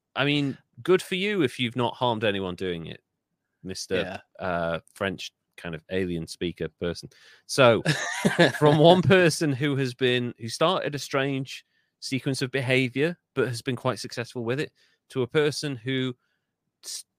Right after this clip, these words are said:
Speaker 1: got an incredible opportunity in life, started an incredibly strange sequence of behavior, and, uh, kind of ruined their entire career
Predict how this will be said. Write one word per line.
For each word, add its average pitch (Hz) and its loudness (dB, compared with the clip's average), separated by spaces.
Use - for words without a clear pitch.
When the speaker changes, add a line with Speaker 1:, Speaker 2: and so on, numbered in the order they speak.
Speaker 1:
got 147 0
an 135 -4
incredible 165 0
opportunity 101 -2
in 85 -2
life, 82 -4
started 95 -6
an 95 -10
incredibly 107 -6
strange 101 -4
sequence 101 -6
of 90 -6
behavior, 87 -2
and, 110 -2
uh, 98 -2
kind - 0
of 120 -2
ruined 120 0
their 107 2
entire 107 -2
career 92 -2